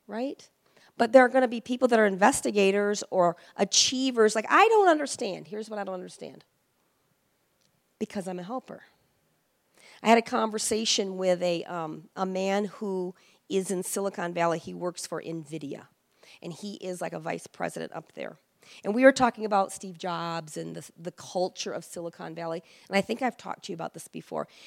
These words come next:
And they purposely create a high-pressure competitive environment in order to, what they think is, will bring the best to the top because we're forcing people to compete against each other. So they'll pit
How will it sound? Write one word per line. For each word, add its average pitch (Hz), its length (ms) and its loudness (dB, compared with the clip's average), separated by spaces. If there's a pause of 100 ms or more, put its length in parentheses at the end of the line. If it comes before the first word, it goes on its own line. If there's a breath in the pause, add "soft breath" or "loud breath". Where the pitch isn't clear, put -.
(160 loud breath)
And 208 200 2
they 240 300 4
purposely 294 1200 0 (680)
create 214 580 0 (100)
a 180 60 -6
high-pressure 220 1000 -4
competitive 185 760 -8 (340)
environment 190 680 -4
in 180 140 -8
order 208 300 -6
to, 214 200 -8
what 175 240 -2
they 208 180 2
think 185 340 -10
is, 165 280 -6 (340 soft breath)
will 180 420 6 (280)
bring 208 240 -4
the 185 100 -4
best 175 360 -4
to 196 60 -8
the 170 80 -8
top - 300 -2
because 190 260 -12
we're 170 80 -12
forcing 208 480 -8
people 185 320 -14
to - 120 -18
compete 160 360 -14
against - 340 -16
each - 160 -20
other. - 220 -18 (420 soft breath)
So - 160 2
they'll 208 260 2 (140)
pit - 560 -14